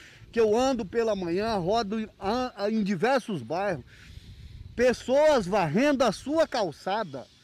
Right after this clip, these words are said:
e usando, usando a boca de lobo como se fosse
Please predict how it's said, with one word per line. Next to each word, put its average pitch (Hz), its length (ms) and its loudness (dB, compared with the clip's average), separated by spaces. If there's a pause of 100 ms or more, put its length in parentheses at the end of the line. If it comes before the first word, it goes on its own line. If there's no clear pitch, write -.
(680)
e 277 180 4
usando, 208 1000 2 (480)
usando 190 880 0
a 208 140 0
boca 247 400 2
de 214 100 -6
lobo 240 440 0
como 359 200 -2
se 294 160 -8
fosse 277 360 -2